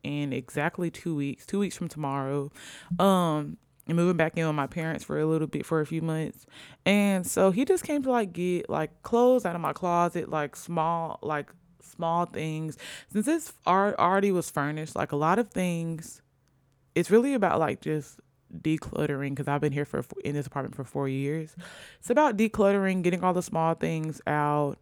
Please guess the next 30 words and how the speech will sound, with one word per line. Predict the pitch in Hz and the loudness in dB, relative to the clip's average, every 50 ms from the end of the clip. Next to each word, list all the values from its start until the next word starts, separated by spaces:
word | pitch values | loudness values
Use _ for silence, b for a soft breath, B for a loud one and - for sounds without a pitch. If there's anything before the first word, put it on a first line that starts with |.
| _ - | _ -8
and, | - 139 139 139 135 139 139 139 131 131 131 - - - _ _ _ _ - | -4 -4 -2 -2 -2 -2 -2 -2 -4 -6 -8 -10 -12 -16 _ _ _ _ -4
uh, | 139 147 139 139 | -2 -2 0 0
like, | 135 139 - - | -2 -2 -4 -4
packing | - 139 139 - 143 139 | -6 -6 -6 -6 -6 -6
my | 127 131 | -6 -6
clothes | - - 135 131 131 | -4 -4 -4 -4 -4
and | 131 131 | -2 -2
my | 127 | -4
shoes | 123 - - - - | -4 -4 -6 -8 -6
and | - 120 | -6 -6
stuff. | - - 98 - - B B B B B B B B B | -6 -4 -6 -6 -6 B B B B B B B B B
He | B 339 359 | B 2 2
came | - - 349 320 320 | 2 2 -2 -2 0
Friday, | - 277 254 240 233 240 233 233 240 202 - - - _ _ _ _ _ _ _ _ _ _ _ _ _ - - - | 2 4 4 4 6 4 4 2 0 -2 -6 -12 -14 _ _ _ _ _ _ _ _ _ _ _ _ _ -16 -8 -2
um, | 160 170 175 175 175 170 170 165 165 165 | 0 2 4 4 4 4 4 4 4 2
went | 170 185 185 - | 2 2 2 2
to | 208 | 0
go | 202 | 2
get | 185 202 175 - | 4 4 2 2
some | - 180 170 175 | 0 -2 -2 0
margaritas, | 175 175 175 170 - 175 165 165 160 156 151 156 147 147 147 147 143 143 139 139 139 - - _ _ B B B B B B B B B B - - | 2 0 0 2 0 0 0 2 2 2 0 2 2 2 2 2 2 0 -2 -4 -8 -12 -20 _ _ B B B B B B B B B B -2 0
um, | 156 160 151 143 143 143 143 139 135 139 139 139 131 _ _ _ _ _ _ _ _ _ _ _ | 2 4 4 4 4 2 2 0 0 -2 -6 -8 -10 _ _ _ _ _ _ _ _ _ _ _
and | - 156 151 147 147 - | 0 2 2 2 0 0
some | - 143 147 | 0 0 0
Mexican | 135 127 - - 139 | 0 -2 -2 -6 -6
food, | - 139 139 139 139 | -2 -2 -2 -2 0
'cause | 131 151 135 127 - - - - - - | 0 0 -2 -2 -2 -8 -20 -20 -14 -10
we | - 131 147 151 | -8 -6 -4 -4
literally | 143 131 139 143 139 139 135 135 | -2 0 0 0 0 0 -2 -2
love | 131 127 131 131 131 131 127 - | -2 -2 -2 0 0 -2 -4 -6